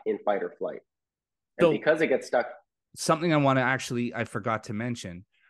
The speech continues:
Speaker 2: Um, I, I, I, I was so stressed out, I w-, I didn't shit for, like, two or three days at a time.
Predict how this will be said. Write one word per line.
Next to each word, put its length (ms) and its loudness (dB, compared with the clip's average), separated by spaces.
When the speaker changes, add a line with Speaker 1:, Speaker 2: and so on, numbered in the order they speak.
Speaker 2:
Um, 380 0
I, 360 0
I, 200 -8
I, 360 -2
I 120 0
was 140 -6
so 180 -4
stressed 340 -4
out, 120 0
I 40 0
w-, 200 -4
I 100 -4
didn't 200 -2
shit 320 -6
for, 120 -8
like, 180 -8
two 140 -8
or 80 -6
three 180 -10
days 260 -6
at 80 -10
a 60 -14
time. 320 -10